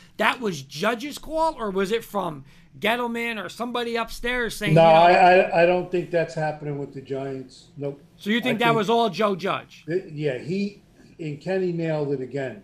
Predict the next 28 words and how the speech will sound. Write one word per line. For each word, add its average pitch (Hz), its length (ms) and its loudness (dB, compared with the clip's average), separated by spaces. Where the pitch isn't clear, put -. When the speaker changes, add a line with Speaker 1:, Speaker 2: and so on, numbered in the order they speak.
Speaker 2:
He, 147 280 -16
he, - 140 -20
he, 135 220 -14
he 147 160 -6
tried 170 380 4
to 170 80 0
run 165 320 0
the, 147 240 -4
the 123 80 -14
camp 165 560 -6
like 143 240 -2
a 135 60 -6
boot 156 340 -4
camp. 151 500 -4
He, 190 100 -4
he's 185 400 -6
too, 254 160 -8
he, 220 260 -14
he's 196 220 -12
too 262 120 -6
much 247 260 -8
of 185 100 -2
a, 180 80 4
he's 175 280 -6
trying 240 220 -6
to 196 100 -6
be 208 140 -6
like, 190 340 0